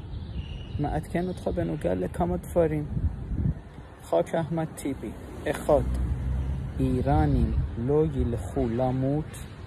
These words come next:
בגלל ערבים. בשתי סיבות מרכזיות. שתיים, סיבה ראשונה, כי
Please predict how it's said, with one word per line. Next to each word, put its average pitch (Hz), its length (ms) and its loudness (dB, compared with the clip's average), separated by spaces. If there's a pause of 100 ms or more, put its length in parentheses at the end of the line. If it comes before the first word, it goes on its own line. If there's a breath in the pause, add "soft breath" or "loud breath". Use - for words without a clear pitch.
(200)
בגלל 123 400 0
ערבים. 113 540 -2 (1080)
בשתי 170 440 -2
סיבות 139 480 -4
מרכזיות. 117 720 -4 (400)
שתיים, - 380 -4 (1120)
סיבה 143 380 -2
ראשונה, 151 640 -2 (360)
כי - 160 -4